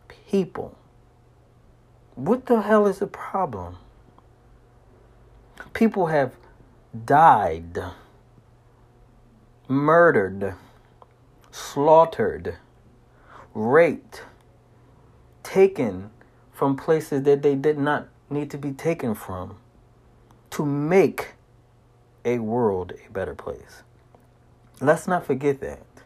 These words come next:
People are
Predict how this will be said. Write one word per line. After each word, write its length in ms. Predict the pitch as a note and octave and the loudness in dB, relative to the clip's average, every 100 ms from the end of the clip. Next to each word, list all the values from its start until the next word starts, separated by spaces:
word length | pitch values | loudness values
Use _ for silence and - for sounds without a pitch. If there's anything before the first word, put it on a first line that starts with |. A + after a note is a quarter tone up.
| _ _ _ _ _ _ _ _ _ _ _ _ - - - - | _ _ _ _ _ _ _ _ _ _ _ _ -20 -20 -18 -6
People 340 | F#3+ F#3 D#3 | -4 2 4
are 280 | C#3 B2 | 6 4